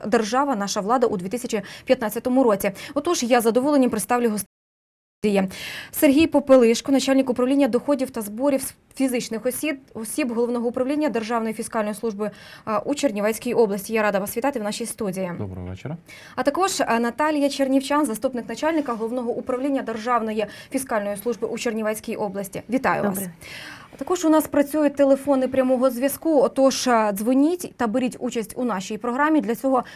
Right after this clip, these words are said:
Speaker 1: потрібно вам лише набрати дев'ятсот шість сто та нуль дев'яносто п'ять двадцять сім п'ятдесят сто і поставити своє запитання нашим гостям. Отож, панове, ми розпочинаємо нашу розмову.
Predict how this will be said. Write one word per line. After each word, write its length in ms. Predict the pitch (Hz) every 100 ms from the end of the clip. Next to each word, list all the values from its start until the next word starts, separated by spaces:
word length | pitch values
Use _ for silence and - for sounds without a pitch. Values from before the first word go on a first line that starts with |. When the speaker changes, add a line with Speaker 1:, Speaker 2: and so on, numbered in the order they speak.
| -
Speaker 1:
потрібно 380 | 233 302 294
вам 140 | 226 220
лише 240 | 220 247
набрати 440 | 233 226 208 196 190 - -
дев'ятсот 360 | 269 294 285 214
шість 240 | - 226
сто 180 | - 294
та 140 | 339 240
нуль 140 | 220
дев'яносто 420 | 190 208 220 -
п'ять 260 | - 214 196
двадцять 280 | 202 202 196
сім 140 | 226
п'ятдесят 440 | 220 202 202 165
сто 200 | - 277
і 80 | 269
поставити 480 | 240 233 269 269 269
своє 320 | - 220 240
запитання 500 | 269 226 214 226 233 - - -
нашим 320 | 208 - 208
гостям. 420 | 190 196 185 156 - - -
Отож, 320 | 277 302 -
панове, 340 | - 226 208
ми 120 | 220 247
розпочинаємо 520 | 233 220 220 202 196
нашу 240 | 196 247
розмову. 500 | 233 254 339 311 226